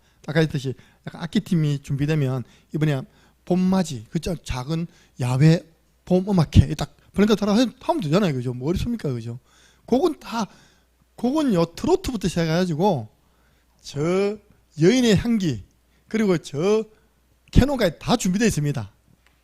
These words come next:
음, 크리스마스 캐롤 하면 안 된다, 알겠지? 이번에는 봄이다, 봄.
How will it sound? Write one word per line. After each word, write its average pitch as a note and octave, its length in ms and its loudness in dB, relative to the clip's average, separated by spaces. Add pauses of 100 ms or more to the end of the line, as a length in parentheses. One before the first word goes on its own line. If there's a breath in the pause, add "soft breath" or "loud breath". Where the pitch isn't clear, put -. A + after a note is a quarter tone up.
(360)
음, A#2+ 140 -12 (260 soft breath)
크리스마스 A3 420 2
캐롤 G#3+ 240 2
하면 E3 120 0
안 C3+ 60 -4
된다, E3+ 180 0
알겠지? C#3 280 0
이번에는 C#3+ 480 4 (720 soft breath)
봄이다, E3+ 320 2
봄. B2+ 240 -2